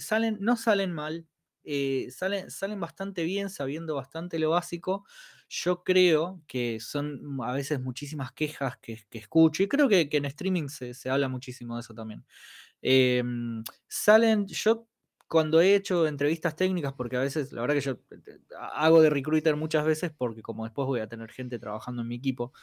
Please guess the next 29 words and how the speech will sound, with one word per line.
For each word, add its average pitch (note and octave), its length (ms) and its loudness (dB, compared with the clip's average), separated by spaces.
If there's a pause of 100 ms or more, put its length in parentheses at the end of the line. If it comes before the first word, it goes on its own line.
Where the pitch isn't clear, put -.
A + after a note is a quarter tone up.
(280)
voy, A2+ 220 -10
quiero C3 280 4
saber A#2+ 440 2
qué, A2 480 -10
cómo, A2 340 -10
cómo, A2 600 -8
cómo A#2 180 -4
están, C#3 600 4
qué B2+ 120 -4
es A#2+ 60 -6
lo B2 80 -4
que A2+ 80 -10
saben. B2 680 0 (400)
Em, G#2+ 840 -6 (580)
no, F3+ 440 2
a D3+ 100 4
veces, F#3+ 240 6
muchas F#3 260 4
veces F#3+ 180 2
la E3 100 4
contratación C#3 920 0
no, D3 340 -2
no C#3 180 0
depende C#3 840 2
ta-, A2+ 160 -6
tanto D3 380 2
de C3+ 100 6
mí, E3+ 220 4
obviamente, D#3 640 2